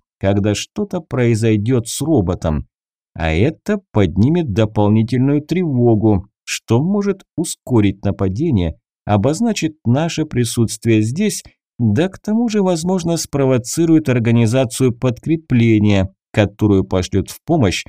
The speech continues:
находящейся здесь нежити. Кроме того, подобный робот тут не один,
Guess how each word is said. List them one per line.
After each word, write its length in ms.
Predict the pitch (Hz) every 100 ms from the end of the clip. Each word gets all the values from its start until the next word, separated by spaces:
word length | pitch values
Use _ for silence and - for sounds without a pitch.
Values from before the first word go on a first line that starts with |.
| _ -
находящейся 1000 | 120 120 117 110 110 90 - 104 - 101
здесь 380 | 92 107 101 -
нежити. 520 | 160 101 80 65 71 - _ _ _ _ _ -
Кроме 320 | 110 101 90
того, 340 | - 85 147
подобный 560 | 135 101 90 101 87 90
робот 380 | 127 120 95 -
тут 260 | 104 104
не 140 | 101 123
один, 500 | 160 104 95 85